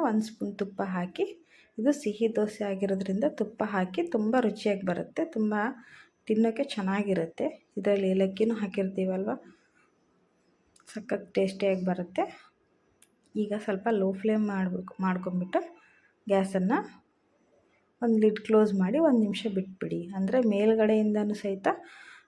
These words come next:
ಅದು ಬಿಸಿ ಆವಿರಿಯಲ್ಲಿ ಬೇಯ್ಕೊಳ್ಳುತ್ತೆ. ಈಗ ಮತ್ತೆ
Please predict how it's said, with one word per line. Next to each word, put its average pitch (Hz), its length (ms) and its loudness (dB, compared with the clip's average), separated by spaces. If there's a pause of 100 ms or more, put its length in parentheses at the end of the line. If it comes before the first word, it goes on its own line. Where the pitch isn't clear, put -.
(120)
ಅದು 196 160 0 (800)
ಬಿಸಿ 220 240 2 (140)
ಆವಿರಿಯಲ್ಲಿ 208 460 6 (100)
ಬೇಯ್ಕೊಳ್ಳುತ್ತೆ. 185 680 0 (1500)
ಈಗ 202 200 -6 (340)
ಮತ್ತೆ 214 200 -2